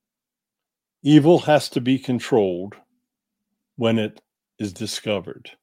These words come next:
If evil is allowed to grow, then it will wipe out the blessings that I have arranged for all of you.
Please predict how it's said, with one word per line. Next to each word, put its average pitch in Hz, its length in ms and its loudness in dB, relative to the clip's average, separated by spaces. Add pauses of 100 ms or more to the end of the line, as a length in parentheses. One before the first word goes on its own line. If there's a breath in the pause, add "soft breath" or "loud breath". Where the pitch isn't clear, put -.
(1600 soft breath)
If - 180 -8
evil 143 420 2
is 127 100 -2
allowed 135 440 0
to 127 80 -8
grow, 113 560 -4 (840)
then 120 180 -2
it 120 80 -2
will 113 240 -4
wipe 135 300 -2
out 127 240 0
the 117 100 -6
blessings 110 800 -6 (1000)
that 110 360 -2
I 107 140 -6
have 107 160 -6
arranged 107 540 -4
for 98 260 -6
all 101 200 -4
of 101 160 -10
you. 113 320 -6